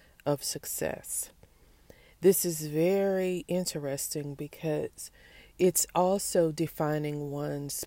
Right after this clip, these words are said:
peace and happiness and even one's lifestyle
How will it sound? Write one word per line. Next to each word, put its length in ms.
peace 420
and 160
happiness 960
and 180
even 320
one's 340
lifestyle 960